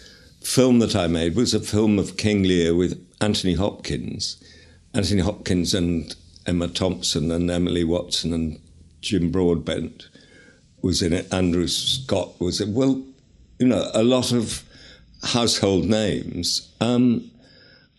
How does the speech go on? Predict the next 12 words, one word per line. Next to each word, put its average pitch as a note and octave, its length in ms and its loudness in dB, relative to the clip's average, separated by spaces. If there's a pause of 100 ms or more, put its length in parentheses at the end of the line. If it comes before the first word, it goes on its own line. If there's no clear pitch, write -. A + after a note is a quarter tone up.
(100)
I'm C#3 260 4
not, F3 280 -2 (1400)
I'm D3+ 180 4
in D#3+ 180 2
charge, E3+ 680 0
yes. D3+ 560 2
<laughs> - 0 -
I've, C3 240 2
I've, B2+ 240 0
I've B2+ 200 2
invited B2+ 680 4
them F2 540 0